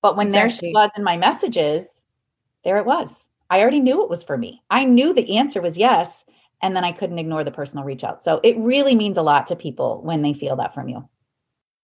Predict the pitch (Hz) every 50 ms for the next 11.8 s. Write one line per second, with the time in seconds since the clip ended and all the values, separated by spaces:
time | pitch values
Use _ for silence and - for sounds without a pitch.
0 | _ - 214 180 196 202 180 180 - - 226 220 - _ _ _ _ - 240 247
1 | 254 262 262 349 339 320 240 220 - - - - 202 196 196 190 - 196 196 196
2 | - - 180 185 180 170 170 - 190 185 - 190 185 185 185 - 185 180 180 180
3 | 175 180 - 180 175 175 180 180 - _ 190 175 175 175 175 - - 175 170 170
4 | 180 190 214 240 320 311 262 190 175 185 196 214 240 254 254 - - - _ -
5 | 202 220 220 220 220 - - 202 180 160 165 180 185 185 185 185 - - 190 202
6 | 220 262 302 339 - - _ _ _ _ _ _ _ _ _ _ _ _ - -
7 | - - _ 233 220 220 208 208 202 202 196 220 214 214 214 214 - - - _
8 | - 185 190 196 196 202 196 190 196 190 185 185 - - _ _ _ _ - 226
9 | 214 208 214 202 202 - 202 190 190 - - - 190 190 92 92 92 92 - -
10 | - - _ _ _ _ _ _ _ _ - - 196 185 185 185 185 - 233 214
11 | 220 233 240 233 226 214 214 214 208 - 202 185 196 202 208